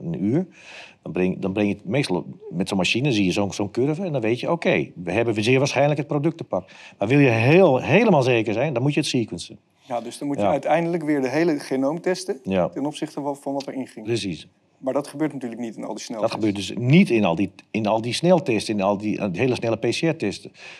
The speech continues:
Speaker 1: Want ik, bijvoorbeeld, ik kan, ik kan een anekdote vertellen. Ik ben, ik moest zelf een keer vliegen. En ik moest een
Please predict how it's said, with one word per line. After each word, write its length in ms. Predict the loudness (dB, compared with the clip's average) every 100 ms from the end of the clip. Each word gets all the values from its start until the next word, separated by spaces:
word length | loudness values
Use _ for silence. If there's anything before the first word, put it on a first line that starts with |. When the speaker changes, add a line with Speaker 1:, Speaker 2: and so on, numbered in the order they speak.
| -6
Speaker 1:
Want 120 | -2
ik, 220 | -2 -4 -2
bijvoorbeeld, 420 | 0 4 4 4
ik 80 | 2
kan, 280 | 0 0 -2
ik 100 | -2
kan 160 | 0
een 100 | 0
anekdote 460 | 0 0 2 2 0
vertellen. 240 | -2 -2
Ik 80 | 0
ben, 140 | -2
ik 100 | -4
moest 160 | -6 -4
zelf 180 | -2 -2
een 60 |
keer 120 | -2 0
vliegen. 420 | 4 4 2 -6 -12 -20 -20 -6
En 200 | -4 -4
ik 160 | -4 2
moest 220 | 2 2
een 180 | -2